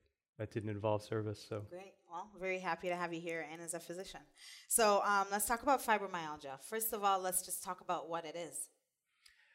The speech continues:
Speaker 1: Well, fibromyalgia, uh, you know, when we're,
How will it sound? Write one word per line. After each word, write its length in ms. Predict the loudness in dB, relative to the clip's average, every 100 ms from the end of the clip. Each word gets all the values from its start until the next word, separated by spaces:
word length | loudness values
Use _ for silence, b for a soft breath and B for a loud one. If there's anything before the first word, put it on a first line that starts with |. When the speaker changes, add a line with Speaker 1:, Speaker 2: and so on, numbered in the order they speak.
| b
Speaker 1:
Well, 240 | 6 6 6 0 -6 -10
fibromyalgia, 880 | -4 2 4 6 6 6 6 6 4
uh, 260 | 2 2 0 0
you 100 | 0
know, 260 | 0 -2 0
when 160 | 0 2
we're, 240 | 2